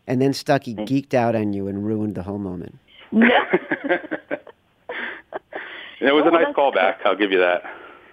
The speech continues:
Speaker 2: Thank you. Thank you. I'm, I'm trying. No, I, no, I just, I, I'm looking on their thing now, and I just saw that, and I thought, "Well, that's kind of funny-ish." Or
Speaker 1: As,
Speaker 2: random. I don't know.
Speaker 1: as are the both of you. Uh,
Speaker 2: Gee, thanks.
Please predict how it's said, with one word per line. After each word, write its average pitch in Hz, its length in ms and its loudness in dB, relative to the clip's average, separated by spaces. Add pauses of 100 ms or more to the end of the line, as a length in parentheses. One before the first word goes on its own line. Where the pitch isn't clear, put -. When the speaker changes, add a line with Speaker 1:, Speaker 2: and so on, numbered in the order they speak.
(240)
Speaker 2:
Thank 247 240 -4
you. 214 320 -4 (220)
Thank - 180 -8
you. - 340 -2
I'm, 202 240 -6
I'm 202 220 0
trying. 190 420 -2
No, 160 200 0
I, 185 320 0
no, 262 200 2
I 185 200 0
just, 190 240 -10
I, 185 180 -2 (140)
I'm 175 260 -2
looking 185 300 -8
on 151 100 -6
their 160 140 -8 (180)
thing 160 140 -2
now, - 120 -2
and - 80 -4
I - 60 -6
just - 220 -18
saw 156 100 0
that, - 100 -4
and - 120 -6
I - 60 -2
thought, - 200 -2 (100)
"Well, 262 280 0
that's 196 240 -2 (260)
kind 165 300 -10
of 214 200 -12
funny-ish." - 1080 -10 (1040)
Or 147 100 -10
Speaker 1:
As, 233 420 8
Speaker 2:
random. - 200 -12
I 151 80 0
don't - 160 -6
know. - 100 -8 (160)
Speaker 1:
as 196 300 4
are 196 100 6
the 170 80 2
both 165 220 6
of 147 100 -2
you. 147 240 2 (1000)
Uh, 143 540 8
Speaker 2:
Gee, 381 80 2
thanks. - 200 -4